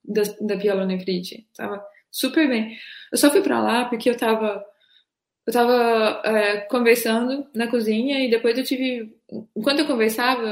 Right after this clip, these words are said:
eu parei de enxergar. Ficou tudo preto, fiquei cega, e nunca tinha acontecido isso. Aí eu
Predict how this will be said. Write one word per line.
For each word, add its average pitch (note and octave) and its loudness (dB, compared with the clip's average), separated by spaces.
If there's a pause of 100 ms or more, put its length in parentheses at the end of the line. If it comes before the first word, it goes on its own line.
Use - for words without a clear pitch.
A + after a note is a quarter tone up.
(120)
eu G#3 -4 (180)
parei A#3+ 4
de A#3 2
enxergar. A#3+ -2 (1080)
Ficou G#3+ -2
tudo A#3+ -4
preto, G#3 2 (180)
fiquei A#3+ -8
cega, G3 -2
e G3 -2
nunca A3 0
tinha G#3 -10
acontecido F#3+ -8
isso. F#3 -6
Aí G3+ 2
eu A3+ -2